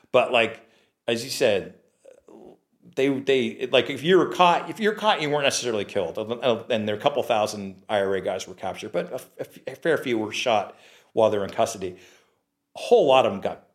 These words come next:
severe beatings and, and, and, and real savage beatings as well, and torture. And torture was used, threats, you know, mock execution. That stuff was pretty common. Another thing that people don't talk about <laughs> is, uh, the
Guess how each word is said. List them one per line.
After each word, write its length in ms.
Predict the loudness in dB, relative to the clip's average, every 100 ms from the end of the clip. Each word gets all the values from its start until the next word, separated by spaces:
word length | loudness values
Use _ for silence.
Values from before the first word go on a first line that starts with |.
| _ _ -6
severe 560 | -4 -4 -2 0 0
beatings 640 | 0 -4 -4 -6 -10 -14 -12 -2
and, 320 | 0 0 -2
and, 260 | -4 -6 -8 _
and, 240 | -8 -8 -10
and 360 | -8 -4 -4
real 240 | 2 4 4
savage 840 | 0 -2 -2 -2 -2 -4 -6 -12
beatings 400 | -10 -12 -14 -12
as 100 | -12
well, 340 | -2 0 2 0
and 180 | -2 -4
torture. 480 | 2 4 4 -2 -4
And 80 | -6
torture 380 | -4 -4 -4
was 240 | -4 -4 -4
used, 380 | -2 -4 -6 -14 -20 -20 _ _ _
threats, 420 | 2 4 4 -2 -6
you 80 |
know, 160 | -4 -6 -4
mock 320 | 0 0 0
execution. 480 | -6 -6 -6 -6 -4
That 140 | -6
stuff 240 | -2 -4 -4
was 80 |
pretty 240 | -6 -8 -8
common. 400 | -2 -2 -2 -10 -16 -20 -4
Another 260 | 2 4 4
thing 220 | 2 -2
that 80 | -2
people 200 | -4 -2
don't 220 | -4 -4
talk 260 | -6 -6
about 320 | -8 -8 -8 -8
<laughs> 140 | -4
is, 360 | -4 -4 -10 -18 -20 -20 -20 -2
uh, 340 | 4 4 2 -4 -6
the 600 | -4 -2 0 -2 -4